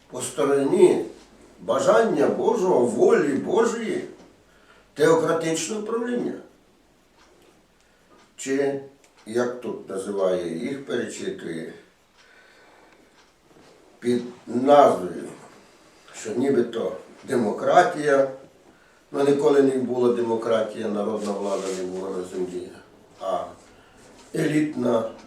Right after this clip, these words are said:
демонська, гогова влада, то є помощника сатани диявола,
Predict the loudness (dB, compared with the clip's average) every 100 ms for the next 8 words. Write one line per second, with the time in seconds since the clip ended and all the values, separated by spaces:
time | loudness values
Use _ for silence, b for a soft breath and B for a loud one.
0 | -18 0 2 4 2 -4 -4 -4 -4 -6
1 | -12 -20 -20 -20 -12 2 4 6 6 6
2 | 4 2 2 0 0 -4 -6 -14 -20 -20
3 | -20 -20 _ -12 -4 0 0 -2 -10 -6
4 | -4 0 -2 -4 -8 -6 -6 -6 -10 -8
5 | -8 -6 -4 -2 -2 -2 -4